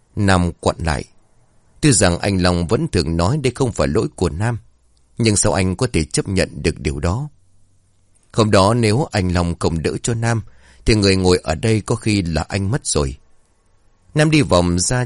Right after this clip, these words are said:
trước xe lăn của anh ngồi xuống, đặt tay lên người của anh Long rồi nhẹ giọng: "Anh à,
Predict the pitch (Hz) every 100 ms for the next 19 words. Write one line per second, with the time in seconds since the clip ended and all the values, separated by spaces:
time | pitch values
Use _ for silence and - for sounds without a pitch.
0 | - - 180 - - 117 113 110 92 90
1 | - 110 113 87 76 - 110 110 180 -
2 | _ _ _ - 107 160 143 139 95 90
3 | 82 - - 120 123 117 113 90 87 82
4 | 76 - 73 - _ _ _ _ _ _
5 | _ _ _ _ 95 85 73 71